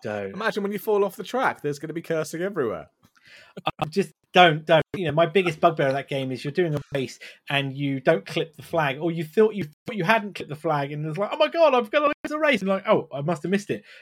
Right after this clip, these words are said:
Speaker 1: And then,
Speaker 2: Yeah.
Speaker 1: "No, we're good." And then next thing you know, you go past and you, you've clearly hit,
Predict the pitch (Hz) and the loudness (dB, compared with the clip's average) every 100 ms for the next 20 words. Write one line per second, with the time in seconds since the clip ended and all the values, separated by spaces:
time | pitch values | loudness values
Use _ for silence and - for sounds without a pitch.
0 | - 156 147 151 165 113 285 254 214 277 | -2 2 4 2 0 0 2 4 4 6
1 | - - - - 185 202 233 - 190 170 | 4 2 -10 0 4 4 2 0 0 2
2 | 160 185 190 202 170 185 - 170 196 175 | 2 2 4 4 6 2 2 -10 -10 -8
3 | 196 - - 214 175 - 339 262 143 - | -8 -8 -12 -8 -8 -4 -4 -2 -2 0
4 | 139 | -2